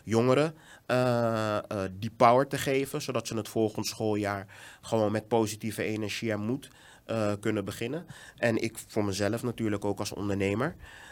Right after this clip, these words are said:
Ehm, maar dat we deze tijd daarvoor benutten. En ja, dat, dat is eigenlijk, eh,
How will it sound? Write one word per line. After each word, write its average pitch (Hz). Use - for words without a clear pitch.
Ehm, 110
maar 392
dat 226
we 123
deze 104
tijd 202
daarvoor 202
benutten. 156
En 127
ja, 147
dat, 113
dat 117
is 123
eigenlijk, 110
eh, 60